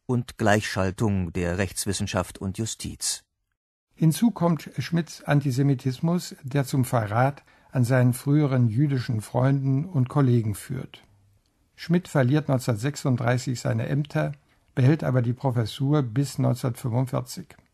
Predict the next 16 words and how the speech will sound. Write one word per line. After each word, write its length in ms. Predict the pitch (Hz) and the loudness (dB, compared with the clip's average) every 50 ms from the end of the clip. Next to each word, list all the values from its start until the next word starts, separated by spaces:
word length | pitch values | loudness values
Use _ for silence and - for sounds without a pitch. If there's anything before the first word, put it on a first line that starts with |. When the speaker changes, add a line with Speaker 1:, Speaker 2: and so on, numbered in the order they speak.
| _ _ _ _ _ _ _ _ _ _ _ _ _ _ | _ _ _ _ _ _ _ _ _ _ _ _ _ _
Speaker 2:
Nach 160 | - 143 147 | -2 -2 0
Untersuchungshaft 1080 | 214 202 175 185 170 139 151 220 214 - 147 123 120 - - - 147 165 - - - - | 0 0 2 2 2 2 0 -2 -2 0 2 2 2 2 0 -2 -2 -2 -4 -8 -14 -8
in 280 | - 165 147 139 127 | -2 0 0 0 0
Camps 440 | - - 147 156 175 180 - - - | 0 0 0 0 0 -2 -4 -4 -2
der 120 | - 143 127 | 0 0 0
Besatzungsbehörden 1300 | 117 117 107 147 156 151 - 147 135 123 - - 139 131 110 117 127 131 135 135 165 160 165 175 180 - - | 0 0 -2 -2 -4 -2 -2 -2 -2 -2 -2 -2 -2 0 0 0 0 0 0 0 -2 -2 -2 -4 -8 -8 -4
lebt 300 | - 131 143 147 147 - | 0 0 0 0 -2 -6
Schmidt 400 | - - - 156 170 175 - - - | -12 -6 -2 -2 -2 -2 -4 -8 -8
ab 220 | - 147 139 - - | -6 -6 -6 -4 -2
neunzehnhundertsiebenundvierzig 1400 | 147 135 139 131 123 - 127 120 110 107 135 170 185 170 131 120 120 - - 135 135 - - 156 156 147 - _ _ _ - - - _ | 0 0 0 0 0 0 0 -2 0 0 -2 0 0 2 2 0 0 0 -2 -4 -4 -2 -2 -4 -4 -4 -6 _ _ _ -20 -20 -10 _
bis 220 | - 165 151 - - | -4 -4 -2 -2 0
zu 100 | 156 135 | 0 2
seinem 400 | 113 131 127 123 127 123 113 - | 2 4 4 4 4 4 2 0
Tod 340 | - 139 135 143 156 147 | -2 0 2 2 0 0
in 220 | - - 151 143 - | -2 -2 -2 -2 0
Plettenberg. 640 | - 139 127 127 143 139 107 - - - - - | 0 -2 -2 -2 -2 -6 -6 -8 -12 -14 -16 -18